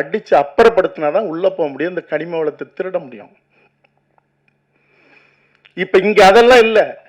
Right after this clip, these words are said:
இங்க கூட்டம் கூட்டமா வந்துட்டான். நீங்க அங்க உள்ளேயே போக முடியாது, வாழ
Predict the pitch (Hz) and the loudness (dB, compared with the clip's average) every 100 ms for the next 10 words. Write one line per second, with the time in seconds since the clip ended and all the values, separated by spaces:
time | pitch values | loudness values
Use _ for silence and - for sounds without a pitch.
0 | _ _ _ _ - 147 147 - 185 202 | _ _ _ _ -12 -8 -8 -6 -2 2
1 | 202 202 214 240 208 202 - - - _ | 4 4 6 6 6 2 -2 -8 -10 _
2 | _ _ _ _ _ _ _ _ _ 156 | _ _ _ _ _ _ _ _ _ -4
3 | 156 147 143 170 220 240 254 220 220 202 | -2 -2 -2 0 4 6 6 6 4 6
4 | 190 156 139 175 | 4 4 4 6